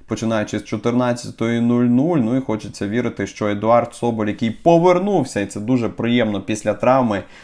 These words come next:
до заявки Страсбуру, це було і в минулій грі проти Монпельє, ну і тепер Патрік Вієра, легендарний в минулому гравець, і тепер наставник Страсбура, має повертати Соболя до складу.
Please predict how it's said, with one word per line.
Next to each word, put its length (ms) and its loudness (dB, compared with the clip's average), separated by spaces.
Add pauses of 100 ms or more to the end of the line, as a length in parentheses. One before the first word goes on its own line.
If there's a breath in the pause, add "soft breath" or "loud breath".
до 160 -2
заявки 480 0
Страсбуру, 880 0
це 160 -6
було 320 -4
і 40 -2
в 60 -4
минулій 440 0
грі 260 -4
проти 440 -4
Монпельє, 840 0
ну 80 -2
і 40 -2
тепер 400 0 (280 loud breath)
Патрік 440 2
Вієра, 420 2
легендарний 640 0
в 40 -4
минулому 480 -4
гравець, 400 -2
і 40 -10
тепер 380 -2 (260 loud breath)
наставник 640 0
Страсбура, 640 0
має 440 2
повертати 640 -2
Соболя 560 0
до 420 -2
складу. 600 -2